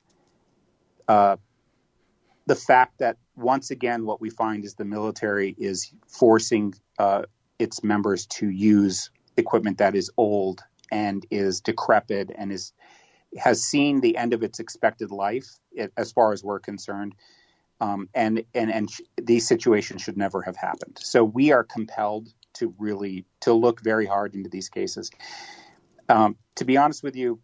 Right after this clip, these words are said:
you know, these are, military cases are difficult, that they are expensive. We have to hire many experts to try and, and help us to understand what went wrong.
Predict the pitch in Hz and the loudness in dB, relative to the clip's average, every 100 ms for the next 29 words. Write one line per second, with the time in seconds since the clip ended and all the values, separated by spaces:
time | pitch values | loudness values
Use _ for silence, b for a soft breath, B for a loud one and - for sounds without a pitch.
0 | _ 131 110 101 _ _ _ _ _ _ | _ -8 -6 -8 _ _ _ _ _ _
1 | - 135 156 139 _ _ - 123 147 185 | -4 0 0 -2 _ _ -8 0 0 2
2 | 170 151 151 135 127 117 113 117 - 117 | 0 -2 -4 -6 -4 -4 -6 -6 -6 -6
3 | - 113 - - 117 117 113 110 101 98 | -6 -8 -8 -2 0 2 4 2 2 -6
4 | _ _ _ - - - 127 120 - 117 | _ _ _ -10 -10 2 4 4 4 2
5 | 110 - 110 110 107 - 113 113 107 _ | 2 0 0 0 -2 0 2 2 -4 _
6 | _ _ _ _ _ 113 117 120 117 117 | _ _ _ _ _ -8 -6 -4 -6 -8
7 | 113 - 120 113 113 - - 117 113 107 | -8 -8 -2 -2 -2 -16 -16 -4 2 4
8 | 107 107 98 - - 101 - 120 117 113 | 4 -2 -8 -14 -12 -10 0 2 4 2
9 | - - 110 - 110 - 104 - 101 101 | 0 -6 -8 -6 -8 -8 -12 -10 -8 -8
10 | 101 101 104 101 98 98 104 | -8 -6 -8 -6 -6 -4 -8